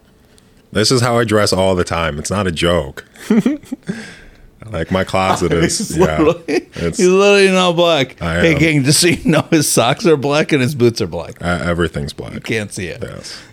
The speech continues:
Speaker 2: Okay. <laughs> A favorite afternoon snack?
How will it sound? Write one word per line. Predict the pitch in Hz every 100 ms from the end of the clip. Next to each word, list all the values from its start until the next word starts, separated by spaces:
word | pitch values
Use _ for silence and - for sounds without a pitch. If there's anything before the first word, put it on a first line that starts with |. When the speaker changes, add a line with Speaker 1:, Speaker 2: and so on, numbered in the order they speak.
| _ _
Speaker 2:
Okay. | - - - - 123 - -
<laughs> | 277 277 - - - - - - 285 - _ - _ - 196 - - - -
A |
favorite | - 147 151 147 139
afternoon | 127 127 127 120 113
snack? | - 107 82 82